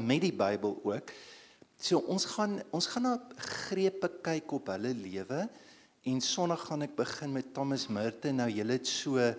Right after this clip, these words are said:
proekie al gehad in die Woordfees 'n jaar terug wat ons kyk het na Leonard Cohen en Thomas Merton en eintlik hoe hulle pad dieselfde was. En dan die naweek na dit, so volgende week is ons in Woodmill,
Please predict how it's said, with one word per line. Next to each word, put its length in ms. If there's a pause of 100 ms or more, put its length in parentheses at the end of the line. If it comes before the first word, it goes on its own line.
(680)
proekie 340
al 220
gehad 480
in 160
die 80
Woordfees 1040
'n 180
jaar 400
terug 180
wat 140
ons 240
kyk 240
het 140
na 100
Leonard 420
Cohen 260
en 220
Thomas 360
Merton 720 (340)
en 220
eintlik 420
hoe 160
hulle 220
pad 300
dieselfde 800
was. 360 (800)
En 240
dan 280
die 160
naweek 680
na 340
dit, 360
so 160
volgende 580
week 280
is 180
ons 300
in 260
Woodmill, 720